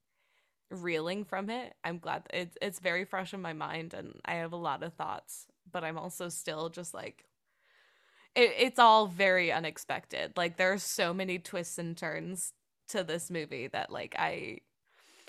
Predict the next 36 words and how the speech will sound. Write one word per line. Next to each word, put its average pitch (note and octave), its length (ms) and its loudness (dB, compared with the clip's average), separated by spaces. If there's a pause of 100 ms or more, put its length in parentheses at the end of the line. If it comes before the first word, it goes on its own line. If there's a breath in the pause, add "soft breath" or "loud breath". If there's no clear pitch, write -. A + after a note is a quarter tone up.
(140)
I G#3 80 2
think A3 200 4
we B3 120 4
paused, A3 600 8
like, G3 220 4
a, D#3+ 100 -10 (580)
a B3+ 80 2
little A#3+ 440 0
over A#3 580 2
halfway A#3 600 2
through F#3 420 -2
because F3+ 360 -4
my F3 100 0
cat F#3 320 6
was F#3 140 -2
going E3+ 240 2
crazy E3+ 480 0
and G3 100 -4
I F#3 60 -4
had F3+ 180 -6
to F3+ 60 -10
take F#3 200 -2
care F#3+ 220 4
of F#3 80 0
him. D#3+ 280 -2 (680 loud breath)
And G#3+ 140 10
I G3+ 140 10
saw G#3 320 8
how A#3+ 120 6
much G#3+ 220 -2
time G#3+ 280 4
was G#3 180 0
left. E3 260 4
I'm G#3+ 120 2
like, G3+ 260 2
"What? G#3 360 6